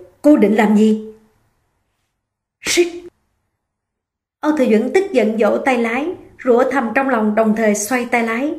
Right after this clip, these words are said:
đi về phía biệt thự ở lưng chừng núi. Tô Ân Huệ,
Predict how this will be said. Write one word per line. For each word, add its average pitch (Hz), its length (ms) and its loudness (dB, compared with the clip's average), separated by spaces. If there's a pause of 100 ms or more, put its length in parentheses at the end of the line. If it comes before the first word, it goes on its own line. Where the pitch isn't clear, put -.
đi 247 220 -2
về 214 160 0
phía 285 140 0
biệt 254 240 -4
thự 202 340 -2
ở 202 160 -2
lưng 247 280 -2
chừng 190 200 -2
núi. 214 220 -2 (1000)
Tô 285 180 2
Ân 240 200 0
Huệ, 180 340 -2